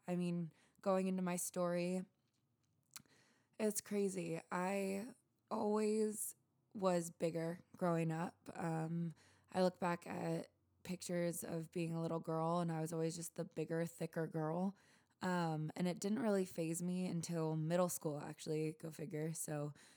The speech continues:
we both went to middle school together. Um, it's crazy what can happen by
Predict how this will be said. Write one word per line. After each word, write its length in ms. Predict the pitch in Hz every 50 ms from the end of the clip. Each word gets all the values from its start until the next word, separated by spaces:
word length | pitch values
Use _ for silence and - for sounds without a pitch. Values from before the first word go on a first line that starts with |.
| - _ -
we 60 | 175
both 240 | 160 160 156 151 170
went 140 | 160 160 160
to 40 |
middle 160 | 160 156 151 151
school 180 | - - 160 156
together. 500 | 156 156 160 156 170 170 180 190 190 - - - - _ _ _ _ -
Um, 580 | - 180 175 175 165 160 156 156 156 - 180 185 214 - _ _ _ _ _ _ _ _ _
it's 200 | - 196 190 -
crazy 460 | - - 190 185 185 196 196 214 214
what 240 | 214 202 202 202 -
can 140 | - 196 185
happen 840 | 170 - 165 165 156 165 - - 185 185 185 190 190 190 196 196 - - _ _ _ _ _ _ _ _ _ _ _ -
by 600 | 202 180 175 175 170 170 165 165 165 165 170 170